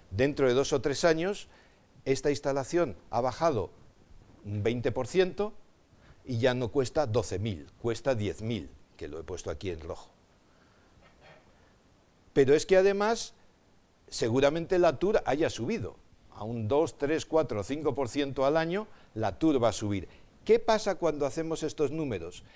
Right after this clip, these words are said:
Que ya incluso en los, en el caso pesimista ya estamos hablando de un retorno de diecinueve años. No es, no es bueno, pero claro, si ya no nos cogemos el caso pesimista y nos cogemos el del cincuenta por ciento,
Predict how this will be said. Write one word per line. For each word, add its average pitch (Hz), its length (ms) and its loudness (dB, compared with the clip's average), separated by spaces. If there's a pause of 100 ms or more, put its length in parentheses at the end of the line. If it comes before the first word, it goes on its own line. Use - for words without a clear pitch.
(280)
Que 143 180 2
ya 190 440 2
incluso 127 800 -2 (300)
en 135 200 -2
los, 117 220 -4
en 120 120 -6
el 120 140 -2
caso 147 400 -2 (360)
pesimista 196 760 0 (120)
ya 185 140 2
estamos 185 360 -4
hablando 160 360 -2
de 151 80 -4
un 170 100 -6
retorno 147 480 -4
de 123 120 -2
diecinueve 110 600 -2
años. 71 360 -14 (440)
No 220 240 0
es, - 420 -6 (220)
no 170 260 -2
es 127 100 0
bueno, 202 440 2 (340)
pero 120 180 2
claro, 170 380 4
si - 240 -10
ya 101 160 -2
no 120 120 -6
nos 117 300 -8
cogemos 143 500 -4
el 90 120 -10
caso 110 260 -8
pesimista 113 580 -8
y 85 120 -12
nos 82 140 -18
cogemos 120 380 -6
el 92 120 -4
del 92 160 -6
cincuenta 110 400 -4
por 101 140 -6
ciento, 120 320 -8